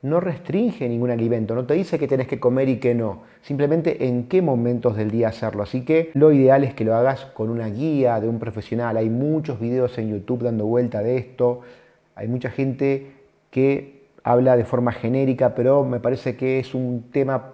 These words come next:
para seguirlo puntualmente con un profesional. Lo mismo que hablamos antes de las dietas cetogénicas, son planes de alimentación, son cambios que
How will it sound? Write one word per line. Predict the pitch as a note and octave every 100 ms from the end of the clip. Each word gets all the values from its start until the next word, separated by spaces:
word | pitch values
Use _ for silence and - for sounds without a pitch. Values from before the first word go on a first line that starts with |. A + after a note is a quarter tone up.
| -
para | - A2+ A2+
seguirlo | A2+ B2 D3 C#3+ C#3+ -
puntualmente | B2 B2 B2 F3 E3 B2+ A#2+ A2 A#2+ A#2+ B2 - _ _ _
con | - A#2+
un | C3+
profesional. | B2+ A2+ A#2+ C3 C#3 G#2+ - - _
Lo | A#2+
mismo | C#3 D3+
que | C3+
hablamos | B2+ C#3 C#3 C3+ -
antes | C3 C#3 C3
de | A2+
las | A2
dietas | B2+ C3+
cetogénicas, | - A2+ G#2+ D3 C3 G#2+ G2+ F#2+ -
son | - D#3 D#3+ D#3 D#3 - _ _ _ -
planes | C3+ C#3+
de | C3+
alimentación, | B2+ B2 A#2 A2 - C#3 C#3 C3+
son | A2+ B2+ B2+
cambios | - C3+ C#3 C#3+ C#3 -
que | - C3+ C3+